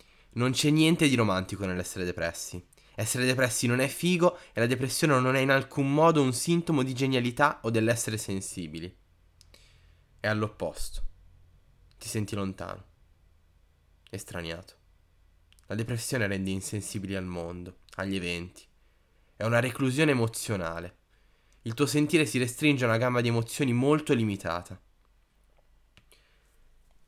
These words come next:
Vedete, per ogni depresso c'è un prima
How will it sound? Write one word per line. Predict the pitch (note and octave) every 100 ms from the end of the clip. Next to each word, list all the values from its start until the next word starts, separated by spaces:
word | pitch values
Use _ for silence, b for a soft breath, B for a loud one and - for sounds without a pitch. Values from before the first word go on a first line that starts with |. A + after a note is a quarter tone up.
| _ _ _
Vedete, | B2+ A2 G2+ A2 G#2+ - _ _ -
per | B2
ogni | C3+ C#3
depresso | C#3 D#3 - B2+
c'è | -
un | A2+ A#2
prima | A#2+ B2+ B2+